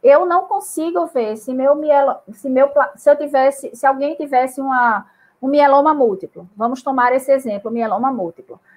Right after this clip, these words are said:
Ou, é, não, mieloma múltiplo. E aí eu vejo no hemograma um paciente com anemia. Geralmente é esse o quadro. Um idoso com anemia, insuficiência renal, certo? E dor óssea. Aí eu penso em ser um mieloma. Se eu faço um hemograma, tem lá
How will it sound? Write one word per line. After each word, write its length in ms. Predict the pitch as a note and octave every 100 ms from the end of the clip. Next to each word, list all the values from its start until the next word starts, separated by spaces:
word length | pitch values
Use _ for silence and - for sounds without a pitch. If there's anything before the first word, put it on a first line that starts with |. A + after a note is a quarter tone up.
| _ _ _ _ -
Ou, 480 | C4 C#4 D#4 E4 -
é, 320 | A#3+ A#3+ A#3
não, 180 | C4+ C4+ B3
mieloma 340 | C#4+ C#4 D4
múltiplo. 260 | C4 D#3 -
E 80 | C4
aí 160 | C#4+
eu 100 | D#4+
vejo 380 | E4 C#4+ C#4 C#4+
no 120 | D4
hemograma 600 | D#4+ D#4 C#4+ B3 A#3 B3
um 40 | C4
paciente 380 | B3+ B3 C4 C4
com 100 | C4
anemia. 640 | C4+ D#4 C#4 A3+ D#3 - -
Geralmente 460 | A#3+ D4 D4 C#4+
é 140 | C#4+ C#4
esse 120 | C#4+
o 60 | E4+
quadro. 460 | B3 E3 E3+ E3+ _
Um 100 | B3+
idoso 600 | D4 D4 C4 C#4 C4+ C4
com 80 | A#3
anemia, 640 | A3 B3+ C4 C4+ C4+ A#3
insuficiência 280 | G#3 A3 A3+
renal, 640 | A3+ C#4 C4 C4 C4 B3+ - _ _ _ _
certo? 320 | C4+ D4 D4+
E 60 |
dor 320 | D4 C#4+ A3 D3+
óssea. 260 | - B2+ _ _
Aí 120 | F#3+
eu 100 | A#3+ B3+
penso 340 | B3 C4 C#4+
em 20 |
ser 240 | C4+ C4+ C4
um 60 |
mieloma. 580 | C#4 C#4 B3 F3+ C#3 A3+ _ _ _ _ _
Se 160 | -
eu 80 | F4
faço 360 | F4 E4 F4 D#4+
um 20 |
hemograma, 580 | D#4 D4 C4 A3+ G3 F3+
tem 200 | A#3+ B3
lá 320 | G#3 F3